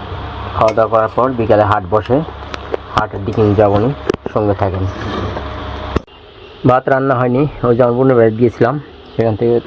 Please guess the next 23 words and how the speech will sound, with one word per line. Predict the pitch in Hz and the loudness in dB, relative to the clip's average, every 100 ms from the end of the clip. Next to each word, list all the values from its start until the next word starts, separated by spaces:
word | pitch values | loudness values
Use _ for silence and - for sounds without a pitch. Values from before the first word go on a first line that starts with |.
| - | -2
তো | |
দেখলেন | 107 117 110 117 120 - - - | 0 2 2 0 -2 -10 -8 0
পোলাও | 113 110 98 98 | 2 2 2 2
গরম | 101 107 | 2 2
করে | 98 101 95 - - - - - - - - - - - - - - - - | 2 2 2 0 -10 -20 -20 -18 -18 -18 -18 -18 -18 -18 -16 -18 -16 -16 -4
নিলাম | - 95 92 | 2 2 2
চুলার | 92 - 92 92 - | 0 -2 0 -2 -2
থেকে। | 95 107 135 - - - - - - - - - - - - - - - - - - - | -2 0 -2 -6 -14 -18 -18 -16 -16 -16 -16 -16 -14 -14 -14 -12 -12 -12 -12 -12 -12 -2
ওই | 113 | 0
ডিমের | 98 113 110 113 | 2 4 4 4
ভাজি | 107 107 120 143 117 - - - | 4 4 4 2 2 -4 -4 0
আর | 113 | 2
মাছ | 113 120 117 | 2 2 0
দিয়ে | 107 123 | 2 2
পোলাও | 104 110 113 143 - - - - - - - - - - - - - | 4 4 4 2 0 2 2 2 2 2 0 0 0 0 0 0 2
ওই | 110 | 4
বেঁধে | 110 110 104 90 | 4 4 2 2
দিছিল | 98 98 104 | -2 0 0
আমাকে, | 101 127 - - - - - - - - - - - - | 2 0 -4 -10 -14 -16 -16 -16 -16 -16 -18 -16 -12 -8
সেটা | - - | -4 -2
গরম | 107 113 110 | 0 0 2
করে | 107 104 104 | 2 2 2
যে | 95 | 2